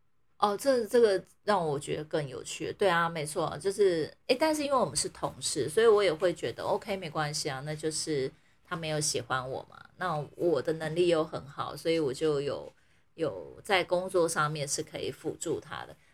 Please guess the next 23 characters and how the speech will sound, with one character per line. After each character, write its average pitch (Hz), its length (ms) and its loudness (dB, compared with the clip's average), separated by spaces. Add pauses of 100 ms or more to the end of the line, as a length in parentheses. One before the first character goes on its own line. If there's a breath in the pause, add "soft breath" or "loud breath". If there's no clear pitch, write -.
可 196 60 0
是 359 200 6
有 180 180 8
趣 285 200 0
的 214 140 6
是， 202 380 6 (1300)
等 165 140 2
到 233 180 4
我， 147 240 4 (100)
就 220 120 4
是 208 100 10
我 160 180 4
中 180 200 0
间 175 240 2
有 - 20 -6
一 135 60 -8
段 139 340 -4
去 151 240 2
了 - 80 0
一 104 80 -4
趟 - 260 -10
美 - 160 -14 (120)
国， - 260 -18